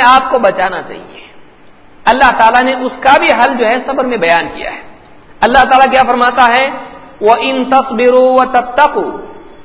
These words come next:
لَا يَضُرُّكُمْ كَيْدُهُمْ شَيْئًا إِنَّ اللَّهَ بِمَا يَعْمَلُونَ مُحِيطٌ۔ اتنی جامع آیت ہے، اگر اس زندگی میں اس کو آدمی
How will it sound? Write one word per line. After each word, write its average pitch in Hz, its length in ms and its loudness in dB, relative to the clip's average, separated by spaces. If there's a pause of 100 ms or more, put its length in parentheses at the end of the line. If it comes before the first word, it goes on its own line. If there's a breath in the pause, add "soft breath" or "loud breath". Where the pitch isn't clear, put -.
(180)
لَا 240 340 4
يَضُرُّكُمْ 247 800 0
كَيْدُهُمْ 240 580 0 (100)
شَيْئًا 196 340 -2 (640)
إِنَّ 240 260 -2
اللَّهَ 233 500 4
بِمَا 233 320 0
يَعْمَلُونَ 233 540 0
مُحِيطٌ۔ 233 640 -6 (1040)
اتنی 240 380 -12
جامع 202 360 -8
آیت 190 400 -8
ہے، 254 60 -8
اگر 269 140 -10
اس 220 120 -12
زندگی 190 420 -8
میں 247 100 -8
اس 214 140 -10
کو - 60 -8
آدمی 208 240 -2